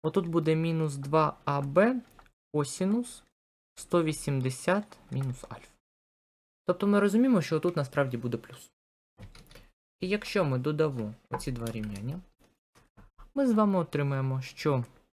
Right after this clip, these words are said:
зліва у нас буде сума квадратів діагоналей, а справа подвоєна сума квадратів сторін. І ось ця формулка,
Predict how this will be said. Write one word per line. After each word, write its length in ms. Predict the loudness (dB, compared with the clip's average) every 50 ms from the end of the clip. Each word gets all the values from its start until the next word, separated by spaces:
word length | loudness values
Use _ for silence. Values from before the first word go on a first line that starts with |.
| _ _ _ _ _ _ _ _ _ _ -20 -12 -8
зліва 380 | -6 -4 -2 -2 -2 0 0 -2
у 120 | -2 -2
нас 200 | -2 -2 -2 -4
буде 280 | -4 -4 -4 -4 -4 -6
сума 420 | -8 -8 -6 -4 -2 0 -2 -2 -4 -8 -16 -20 -8
квадратів 540 | -2 0 0 2 2 0 0 0 -4 -6 -4
діагоналей, 640 | -2 -2 -2 -2 -2 -4 -4 -4 -4 -6 -6 -8 -10 -16 _ _ _ _ _ _ _ _ _ _ _ _ _ _ _ _
а 100 | -6 -6
справа 480 | -6 -6 -2 2 2 2 2 2 -2 -6
подвоєна 720 | -4 -4 -4 -4 -2 -2 0 0 2 2 2 2 0 0
сума 360 | -4 -4 -4 -4 -2 -2 -2 -4
квадратів 720 | -4 -4 -4 -2 0 0 0 -2 -2 -6 -10 -12 -12 -18 _ _ _ _
сторін. 340 | -2 0 0 0 -4 -6 -8 -12 -18 _ _ _ _ -20 -20 -20 _ _ -18 -18 -18 -20 _ _ -20 -20 -2 2
І 40 | 2
ось 120 | 2 4
ця 120 | 2 0 2
формулка, 560 | 2 2 2 4 4 4 2 2 -2 -6